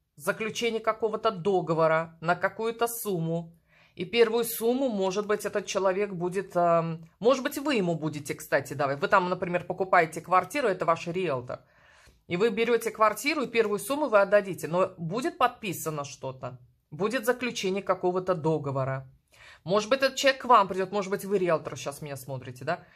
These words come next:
Он придёт у вас просить что-то, и вы с ним договоритесь, подпишите там, например. Может быть, у вас там фабрика какая-то, да? Мебельная фабрика. И он будет вам выплачивать деньги, э, чтобы там для него там г-,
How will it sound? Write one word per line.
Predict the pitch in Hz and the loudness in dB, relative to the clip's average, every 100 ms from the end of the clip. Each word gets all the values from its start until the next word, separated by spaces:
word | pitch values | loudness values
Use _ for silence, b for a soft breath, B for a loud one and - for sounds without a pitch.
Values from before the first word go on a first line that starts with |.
| B B B - | B B B 2
Он | 262 233 | 4 4
придёт | 196 175 170 | -2 -2 -2
у | |
вас | 160 156 | 2 0
просить | - 160 156 143 | 2 -2 -2 -8
что-то, | - 147 143 | -8 -8 -6
и | 147 | -4
вы | 196 | -4
с | 196 | -4
ним | 214 | -2
договоритесь, | 196 208 226 233 170 139 139 | 0 4 6 4 2 -6 -8
подпишите | - 208 - - - 151 - | -4 -6 -4 -8 -6 -8 -10
там, | 139 139 | -6 -6
например. | 139 143 143 | -6 -10 -6
Может | 165 190 | -4 -4
быть, | 196 196 | -4 0
у | |
вас | 190 | 0
там | 190 190 | 2 0
фабрика | - 180 156 147 143 | 4 4 4 -2 -4
какая-то, | - 139 139 131 127 | -4 -6 -6 -6 -6
да? | 131 175 262 _ _ _ _ _ _ _ _ _ _ - | -4 -4 -6 _ _ _ _ _ _ _ _ _ _ -12
Мебельная | 170 185 156 160 151 | -2 -2 0 0 2
фабрика. | 160 139 139 131 | 2 2 -2 -4
И | 151 | -2
он | 208 233 | 0 -2
будет | 247 233 | -4 2
вам | 214 185 | 2 2
выплачивать | 185 170 185 196 160 165 156 147 | -2 -8 -2 2 2 0 -6 -4
деньги, | 156 143 214 330 B B B B B B | -6 -4 -6 -8 B B B B B B
э, | 131 135 | -6 -4
чтобы | - 175 185 | -4 -2 2
там | 160 143 143 - | 2 2 -4 -12
для | 110 139 147 185 | -14 -10 0 0
него | 175 175 311 | 2 0 2
там | - 220 | 2 0
г-, | 202 | 0